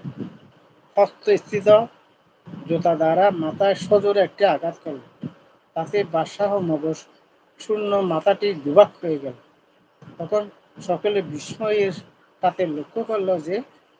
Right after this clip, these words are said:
তার মাথায় মগজের চিহ্নও নেই, সবে মশাই খেয়ে ফেলেছে, মশাই সব খেয়ে শেষ করে দিয়েছে। দুনিয়াতে আল্লাহ পাকের সর্বপ্রধান বড় শত্রু, প্রধান শত্রু এবং অবাধ্য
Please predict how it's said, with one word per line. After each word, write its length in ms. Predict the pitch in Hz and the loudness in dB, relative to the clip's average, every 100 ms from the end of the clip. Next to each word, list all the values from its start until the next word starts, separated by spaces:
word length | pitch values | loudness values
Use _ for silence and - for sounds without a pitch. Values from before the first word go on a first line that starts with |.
| _ | _
তার 220 | 160 160 | -4 -2
মাথায় 380 | 160 160 202 208 | 0 0 4 4
মগজের 460 | 180 160 151 156 160 | 4 -2 -4 -6 -8
চিহ্নও 580 | - 170 160 196 208 165 | -6 -2 0 2 2 2
নেই, 160 | 139 120 - _ _ - _ _ _ _ _ _ _ - | -2 -8 -20 _ _ -20 _ _ _ _ _ _ _ 0
সবে 300 | 196 220 208 | 4 4 2
মশাই 360 | 165 160 185 | 0 -2 -4
খেয়ে 240 | 165 180 170 | -4 -2 -2
ফেলেছে, 320 | 165 135 - _ _ _ _ _ _ _ _ _ _ _ _ 160 | -4 -8 -16 _ _ _ _ _ _ _ _ _ _ _ _ -6
মশাই 240 | 165 208 | 4 4
সব 220 | 202 202 196 | 4 -2 0
খেয়ে 280 | 202 202 220 - _ _ _ _ | 2 2 0 -12 _ _ _ _
শেষ 220 | - 170 - | -4 -4 -2
করে 160 | 160 143 | -4 -4
দিয়েছে। 320 | 147 139 - - _ _ _ _ - - - - _ _ - | -8 -12 -18 -20 _ _ _ _ -16 -16 -20 -20 _ _ -8
দুনিয়াতে 400 | 185 185 185 180 | 0 2 4 6
আল্লাহ 320 | 175 180 214 202 | 4 4 2 0
পাকের 300 | 208 202 185 | -4 -2 -6
সর্বপ্রধান 760 | - 196 185 165 - 190 180 160 - - _ _ _ - - | -2 -2 -2 -6 -4 -2 -4 -6 -18 -20 _ _ _ -18 -4
বড় 220 | 156 170 | 0 0
শত্রু, 400 | - 233 175 156 143 - _ - - - - - | -2 -6 -6 -8 -8 -16 _ -18 -14 -14 -16 -16
প্রধান 320 | 156 170 226 | -6 -2 -2
শত্রু 360 | - 185 - 170 | -4 -10 -10 -4
এবং 320 | 165 160 175 | -2 -2 -4
অবাধ্য 560 | 143 151 208 190 190 | -4 2 2 2 -6